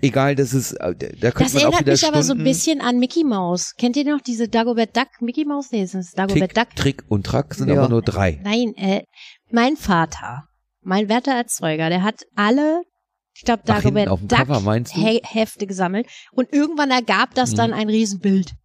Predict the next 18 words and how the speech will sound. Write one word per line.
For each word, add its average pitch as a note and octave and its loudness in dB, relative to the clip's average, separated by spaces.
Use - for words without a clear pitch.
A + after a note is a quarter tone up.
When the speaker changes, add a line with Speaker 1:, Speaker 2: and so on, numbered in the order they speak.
Speaker 3:
Okay. C#3+ 0
Speaker 2:
Die G#3+ 0
Rücken. G#3+ -2
Also G#3 0
jedes G#3+ 2
Speaker 3:
Ja. D#3 4
Speaker 2:
einzelne A#3+ 0
Heft A#3 0
hat A3 -8
einen A3 0
Streifen, G3+ -6
wie A3+ 4
so A3 0
eine G3+ 0
Collage. D#3+ -2
Speaker 3:
Ja. D#3 2
Speaker 2:
Egal. F#3 2
Speaker 3:
Mhm. G3+ 0